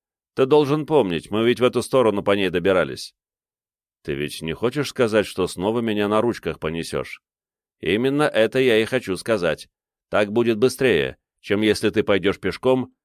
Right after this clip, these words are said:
хотя и не так быстро, как в тот раз. Мне придётся учитывать скорость метка, его вместе с тобой мне будет нести неудобно».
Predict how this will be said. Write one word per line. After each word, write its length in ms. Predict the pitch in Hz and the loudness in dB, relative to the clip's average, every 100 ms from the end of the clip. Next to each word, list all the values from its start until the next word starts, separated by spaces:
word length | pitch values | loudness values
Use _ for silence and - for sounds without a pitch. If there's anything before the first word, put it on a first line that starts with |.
| _ | _
хотя 340 | - 135 143 | -2 0 2
и 60 | 127 | 2
не 120 | 117 | 2
так 180 | 107 95 | 0 0
быстро, 340 | 87 131 117 | 0 -2 -2
как 180 | 98 90 | -2 -2
в 40 | - | 0
тот 180 | 104 | 0
раз. 300 | 95 76 - - _ _ _ _ - | 2 0 -4 -18 _ _ _ _ -6
Мне 200 | 95 113 | -2 0
придётся 420 | 120 123 117 123 | 2 2 2 2
учитывать 460 | 117 131 117 117 | 0 0 2 2
скорость 380 | - 117 113 - | 2 0 0 0
метка, 480 | 107 104 - 135 101 _ _ _ _ | -4 -6 -2 -2 -2 _ _ _ _
его 320 | - 92 127 | -2 0 2
вместе 340 | 131 143 127 127 | 2 0 -2 -4
с 60 | |
тобой 300 | - 120 135 | -2 4 4
мне 180 | 120 117 | 4 0
будет 320 | 107 113 107 | 2 2 2
нести 300 | 104 98 104 | -2 -6 -6
неудобно». 560 | 98 107 110 82 76 | -2 0 0 0 -4